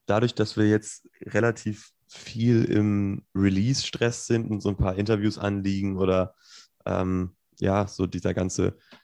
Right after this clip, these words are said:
wir müssen zum Beispiel noch die Vinyls signieren. Das sind auch immerhin noch fünfhundert Stück.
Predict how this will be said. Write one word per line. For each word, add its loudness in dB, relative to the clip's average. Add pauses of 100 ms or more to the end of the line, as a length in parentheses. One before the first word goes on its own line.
(140)
wir 4
müssen 0
zum -2
Beispiel 2
noch 2
die 2
Vinyls 2
signieren. 0
Das -14
sind -2
auch 0
immerhin 4
noch 0
fünfhundert 0
Stück. -2